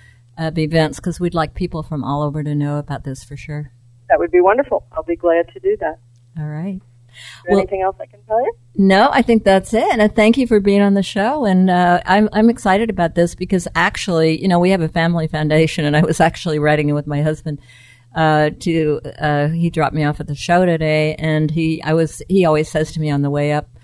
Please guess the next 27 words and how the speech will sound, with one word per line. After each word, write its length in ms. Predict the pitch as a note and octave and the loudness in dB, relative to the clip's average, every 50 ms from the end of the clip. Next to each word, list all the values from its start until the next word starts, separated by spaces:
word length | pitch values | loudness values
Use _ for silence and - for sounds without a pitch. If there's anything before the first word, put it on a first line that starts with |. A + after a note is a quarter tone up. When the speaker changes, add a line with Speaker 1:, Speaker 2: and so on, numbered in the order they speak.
| _ - - _ _ _ _ - | _ -20 -20 _ _ _ _ -6
Speaker 1:
to, 340 | - F3+ E3+ D#3+ D#3+ D3+ | -2 2 4 4 4 4
uh, 180 | D3 C#3+ C#3+ C#3+ | 4 2 2 0
drive 300 | D3+ - C#3+ D3 D3 D3 | 0 0 0 0 2 2
into 160 | D3 C#3+ C#3+ | 0 -2 -2
San 180 | C#3+ - D3 C#3 | -4 -4 -4 -2
Francisco, 540 | C#3+ D3 C#3 - D#3+ D#3 - - D#3+ D3+ - - | -2 -4 -4 -4 -6 -8 -4 -2 -2 -2 -2 0
"Oh, 380 | - F3 F#3 F#3+ F#3+ F#3 F#3 F3+ | 0 2 2 4 2 2 2 4
who 120 | F#3+ F#3+ G3 | 4 4 4
have 80 | F#3+ F#3 | 2 2
you 40 | |
got 160 | F3 E3+ D#3+ D#3+ | 0 -2 -2 0
on 120 | D#3+ D#3+ | 0 -2
the 80 | E3+ F3 | -2 0
show 180 | - A#3 B3+ | 0 2 2
today?" 220 | B3+ A#3 F#3+ E3+ D#3 | 2 2 2 2 2
And 140 | D#3 D#3 | 2 2
I 60 | D#3 D#3 | 2 0
was 220 | D#3 D#3+ D3+ F3 | 0 0 -2 -2
reading 540 | E3 E3 E3 E3 E3 D#3+ D#3+ D#3+ D#3 D#3 - - - _ | -4 -2 -2 0 0 0 0 0 0 -2 -2 -6 -8 _
his 300 | D#3+ E3 E3 D#3+ D3 D3+ - - - _ _ | -2 0 0 0 -2 -4 -8 -16 -20 _ _
your 200 | - D#3 D#3+ D#3 | -4 -2 0 0
bio 320 | C#3+ D3 D3 D3+ D3+ D3+ D3 | 0 0 0 0 0 0 -2
to 220 | - - D#3+ D#3 | -2 -4 -4 -2
him, 240 | D3 D#3 D3+ C#3+ C#3+ | -2 -2 -2 0 0
and 120 | C#3+ C#3 C#3+ | 0 0 0
he 140 | D3 D3 | -2 -2
said, 300 | D3 - - D3+ D#3 - | -4 -4 -6 -6 -6 -8